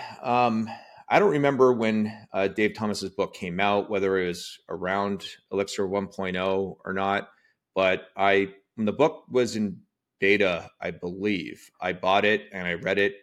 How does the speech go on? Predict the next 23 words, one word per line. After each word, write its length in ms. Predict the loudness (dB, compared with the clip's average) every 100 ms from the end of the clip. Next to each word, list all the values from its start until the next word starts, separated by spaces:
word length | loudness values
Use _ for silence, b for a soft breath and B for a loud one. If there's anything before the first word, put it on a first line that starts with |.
| _
in 100 | -10
a 40 | -8
week. 300 | -4 -4 -6 -20 _ _ _ _ _ -6
And 440 | -2 -2 -2 -6 -8
I 80 |
came 260 | -6 -4 -2
into 200 | -4 -4
work 400 | 0 0 0 -8 -20 -10
and 80 | -10
I 20 |
said, 300 | -4 -4 -2
"All 100 | 0
right, 220 | 2 0 -4 _ _ _
we're 140 | -2
doing 280 | 0 0 -4
this, 400 | -8 -14 -16 -18 _ _ _ _
like, 180 | -14 -14 _ _ _
period, 320 | -2 -2 -8
full 160 | -4 -4
stop." 360 | -2 -8 -8 b b _ -6
And, 380 | -2 0 -2 -6 -16 _ _ _
you 80 | -8
know, 120 | -8